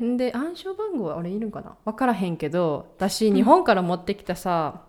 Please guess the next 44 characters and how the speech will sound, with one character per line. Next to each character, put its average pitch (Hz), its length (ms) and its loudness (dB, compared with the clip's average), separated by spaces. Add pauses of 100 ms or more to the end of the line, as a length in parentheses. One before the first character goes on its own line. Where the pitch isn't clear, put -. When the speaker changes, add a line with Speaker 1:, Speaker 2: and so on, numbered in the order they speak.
(760)
Speaker 1:
デ 196 260 4
ビ 349 140 6
ッ - 40 -10
ト 202 80 0
も 175 80 0
ク 190 80 -4
レ 214 80 6
ジ 208 120 0
ッ - 60 -4
ト 165 100 -4
も 156 60 -4
日 160 120 -2
本 202 140 2
か 170 80 -4
ら 151 60 -4
持 170 120 -4
っ 170 40 -8
て 208 120 -6
き - 80 -18
た 214 80 -4
ん 170 80 -4
や - 60 -12
け - 100 -14
ど - 100 -12
さ、 165 580 -2 (180)
Speaker 2:
う 269 40 -2
ん。 247 220 2
Speaker 1:
あ 185 160 -2
の、 175 160 -2
ピ 330 260 6
ー 247 140 4
が 247 60 4
つ 240 180 0
い 233 80 -2
て 254 100 2
な 262 160 4
く - 80 -8
て。 - 540 2
Speaker 2:
あ、 262 180 2 (840)
そ-、 302 160 8
Speaker 1:
そ 254 160 8
う。 - 20 8
Speaker 2:
う 220 40 6
ん。 220 40 0